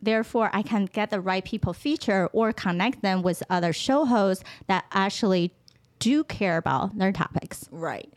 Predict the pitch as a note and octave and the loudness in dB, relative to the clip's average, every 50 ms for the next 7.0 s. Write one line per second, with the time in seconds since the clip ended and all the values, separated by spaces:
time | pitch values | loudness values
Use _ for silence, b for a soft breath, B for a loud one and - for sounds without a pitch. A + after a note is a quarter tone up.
0 | B B B B B B B B B B B B B B B B B _ _ _ | B B B B B B B B B B B B B B B B B _ _ _
1 | _ _ _ _ _ _ A#3+ A#3 A3 G#3 B3+ D#4+ F4+ E4+ - - - - B3 G#3+ | _ _ _ _ _ _ 0 2 2 2 2 2 0 -2 -4 -12 -8 -6 -6 -4
2 | - G#3+ G3+ F#3+ F3 D#3+ E3 - G3 G3+ G3+ - D3+ A#2+ D3 - - - - - | -4 -4 -2 -2 -2 -4 -4 -2 -2 -2 0 0 -2 -2 -2 -6 -8 -14 -4 -2
3 | C#4 C#4+ C#4+ - - G4 G4 F#4 D4+ - - E4 E4 - F4+ D4 - - - A3+ | -2 0 0 0 -2 -2 0 0 -4 -4 -4 -8 -8 -8 -8 -10 -8 -6 -6 -6
4 | - - C4 C4+ B3 G3 F3+ - A3 - - - - - - B3+ - - - E4+ | -2 0 0 0 2 0 0 0 -2 -2 -2 -4 -6 -2 -4 -4 -4 0 -2 0
5 | - D#4 E4 F4 - F4+ B3 A#3 G#3 F3 E3 E3+ F3+ F#3+ G#3 A#3+ C#4+ E4+ E4 C4+ | 2 2 0 0 -2 -4 -2 -2 0 0 0 0 0 0 2 2 2 2 0 -2
6 | C4+ - E3 D3+ - E3 - - E3 - - - E3+ - D3+ E3 E3 - - - | 0 -2 -4 -4 -4 -6 -6 -6 -6 -6 -4 -4 -2 -2 0 -2 -4 -6 -12 -8